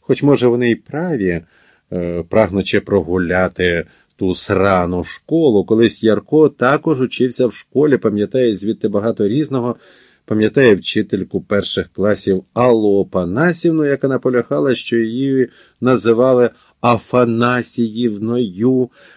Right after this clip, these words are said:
пам'ятає, що шкільними коридорами не можна було стрибати по одній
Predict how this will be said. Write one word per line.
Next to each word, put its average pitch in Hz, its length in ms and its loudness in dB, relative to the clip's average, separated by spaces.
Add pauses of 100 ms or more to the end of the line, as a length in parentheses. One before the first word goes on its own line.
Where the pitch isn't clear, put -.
(100)
пам'ятає, 202 640 8
що 147 320 2
шкільними 170 920 0
коридорами 131 1000 2
не 208 300 -2
можна 175 520 0
було 139 220 2
стрибати 131 580 0
по 123 180 -2
одній 120 640 0